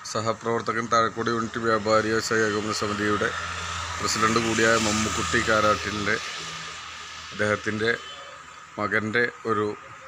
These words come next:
സ്ഥാപനമാണ്. വളരെ വിപുലമായ ശേഖരം തന്നെ ഇവിടെ ഒരുക്കിയിട്ടുണ്ട്. ടൈലുകളും അതുപോലെ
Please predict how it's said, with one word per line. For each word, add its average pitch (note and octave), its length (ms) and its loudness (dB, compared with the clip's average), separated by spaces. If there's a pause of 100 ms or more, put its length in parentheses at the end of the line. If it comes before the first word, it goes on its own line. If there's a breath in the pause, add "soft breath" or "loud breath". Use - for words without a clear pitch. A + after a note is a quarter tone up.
(160)
സ്ഥാപനമാണ്. G2 600 0 (1600)
വളരെ A2 300 6 (1120)
വിപുലമായ B2+ 580 4 (1300)
ശേഖരം A2+ 560 6
തന്നെ A2 200 -2 (120)
ഇവിടെ G#2 240 0
ഒരുക്കിയിട്ടുണ്ട്. G2 560 -4 (2250)
ടൈലുകളും A#2 540 6
അതുപോലെ A2+ 280 4